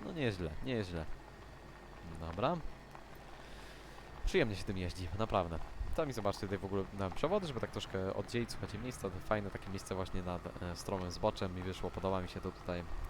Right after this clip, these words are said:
No i tutaj taki tunel troszeczkę i zaraz wyjedziemy na powierzchnię. I jesteśmy, słuchajcie, już przy strukturze tak naprawdę, więc... No tak to wygląda, tak to wygląda, ludzie. Tutaj możemy sobie podjechać, no i ewentualnie, jeśli chciałem coś kiedyś tworzyć tutaj, no to mógłbym sobie stworzyć coś przy tej strukturze, nie?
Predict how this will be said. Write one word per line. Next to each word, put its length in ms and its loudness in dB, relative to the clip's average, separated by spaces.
No 60 -4
i 20 -2
tutaj 160 2
taki 200 -2
tunel 340 2
troszeczkę 600 2
i 40 0
zaraz 220 8
wyjedziemy 380 4
na 80 2
powierzchnię. 600 2
I 60 -4
jesteśmy, 440 4
słuchajcie, 260 0
już 80 0
przy 160 -6
strukturze 440 0
tak 180 -4
naprawdę, 360 -2
więc... 400 -4
No 60 -2
tak 140 4
to 100 2
wygląda, 480 2
tak 180 0
to 100 0
wygląda, 380 2
ludzie. 220 2
Tutaj 320 2
możemy 180 -2
sobie 120 -2
podjechać, 500 2
no 100 -2
i 100 2
ewentualnie, 480 4
jeśli 200 -2
chciałem 240 2
coś 140 -6
kiedyś 220 0
tworzyć 320 2
tutaj, 300 -6
no 100 0
to 120 -2
mógłbym 260 -4
sobie 140 0
stworzyć 400 10
coś 180 -4
przy 120 -8
tej 100 -2
strukturze, 520 -2
nie? 160 -2